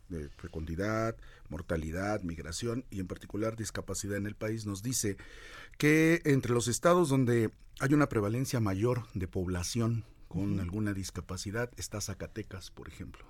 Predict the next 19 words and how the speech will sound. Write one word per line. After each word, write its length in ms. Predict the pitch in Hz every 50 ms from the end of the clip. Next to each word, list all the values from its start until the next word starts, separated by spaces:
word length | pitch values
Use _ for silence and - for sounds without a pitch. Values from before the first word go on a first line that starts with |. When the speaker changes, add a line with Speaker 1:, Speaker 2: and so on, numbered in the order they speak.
| - -
Speaker 1:
de 120 | - - 82
Speaker 2:
Ok. 60 | 85
Speaker 1:
su 440 | - 160 98 98 98 95 95 95 - - - - - - - - - - -
un 120 | 123 123
millón 280 | 120 110 101 113 113 113
seiscientos 600 | - - 107 95 87 - 98 95 92 - 98 95
mil 140 | 104 101 104
habitantes 400 | 101 95 85 - 104 95 - -
que 100 | - 101
tiene 260 | 90 - 104 101 101
aproximadamente, 760 | 101 - 101 - - 104 101 107 110 113 131 135 139 - 165 165 - - - - - - - - - -
eh, 720 | 85 87 90 87 87 87 85 85 82 85 85 85 82 80 - - - - - - - - - - - - -
casi 260 | - 120 117 - 104
diez 160 | 95 104 101 -
por 160 | - 87 87
ciento 300 | - 107 104 101 - 92
de 60 | 87
su 100 | - 87
población 560 | - 90 85 90 95 92 - 123 120 127 123